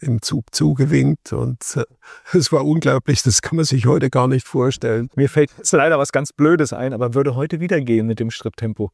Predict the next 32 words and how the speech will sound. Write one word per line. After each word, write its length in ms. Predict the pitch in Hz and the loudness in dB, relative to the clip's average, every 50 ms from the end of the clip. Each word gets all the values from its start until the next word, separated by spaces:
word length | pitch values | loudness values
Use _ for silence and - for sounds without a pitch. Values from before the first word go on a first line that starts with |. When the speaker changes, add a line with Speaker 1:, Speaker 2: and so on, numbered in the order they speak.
| _ | _
Speaker 2:
So 180 | - - 202 185 | 0 2 2 4
wiederholten 500 | 220 202 190 175 - 254 240 226 - - | 4 2 2 2 2 2 2 2 -2 -6
sich 120 | 254 214 | -8 -8
die 200 | - - - 208 | -8 -8 -10 -8
Zeiten, 440 | - - 170 190 208 240 - - 202 | -6 -4 -2 -2 -2 -2 -4 -4 -6
aber 200 | 214 202 190 185 | -4 -2 0 0
aus 100 | 196 170 | 0 2
anderen 320 | 196 202 233 240 208 202 | 0 2 2 2 0 0
Gründen. 420 | 175 208 196 226 240 226 180 - 180 | 2 4 4 4 2 2 -4 -6 -4
Speaker 1:
Aus 220 | 180 175 147 - | -2 -2 -2 -4
völlig 420 | - - 208 233 285 269 - - 247 | -2 2 2 4 4 2 0 0 0
anderen 320 | 233 226 220 233 233 240 | 0 2 2 2 2 2
Gründen, 500 | 190 226 220 214 208 196 175 - 165 131 | 2 4 4 4 4 2 -2 -8 -6 -4
ja, 320 | 123 110 104 160 160 175 | -4 -2 0 0 0 0
ja, 280 | 202 202 185 156 143 143 | 0 0 0 0 -2 -4
genau. 420 | - - 170 185 202 175 143 139 | -4 -4 -4 -2 -2 -2 -2 -2
Ja, 300 | 135 147 - - 139 147 | -2 -4 -4 -6 -8 -8
d-, 180 | 151 - - 147 135 - | -8 -10 -12 -12 -8 -4
damals 400 | - 139 131 147 160 151 - - | -2 -2 0 0 0 0 0 0
war 100 | 160 165 | 0 2
das 200 | 165 156 - - | 2 0 0 2
noch 180 | 160 156 - | 2 2 2
ein 140 | 139 165 143 | 0 -4 0
positiver 600 | - 180 208 156 160 - - 160 147 - - 147 | 2 2 2 2 0 -2 -2 -2 0 0 0 -2
Grund, 460 | - - 143 147 143 175 151 - - | 0 2 0 2 2 0 -2 -2 0
äh, 220 | 139 135 131 131 135 - _ _ _ _ _ _ _ _ _ - | 2 2 2 2 0 -2 _ _ _ _ _ _ _ _ _ -6
heute 320 | - - - 180 180 165 170 | -2 -2 0 0 2 2 2
ist 180 | - - - | 2 2 0
das 160 | 151 135 - | 0 -2 0
weniger 400 | 165 160 156 156 147 143 127 120 | 2 2 4 4 4 2 2 0
positiv. 760 | 120 - - 135 127 - 151 - - - 131 117 123 - - - _ _ _ _ _ _ _ _ _ _ _ - | 0 0 -2 -4 -4 -4 -6 -10 -4 -2 -2 0 -2 -4 -8 -14 _ _ _ _ _ _ _ _ _ _ _ 0
Speaker 2:
Ähm, 280 | - 151 147 143 135 | 0 0 0 -2 -6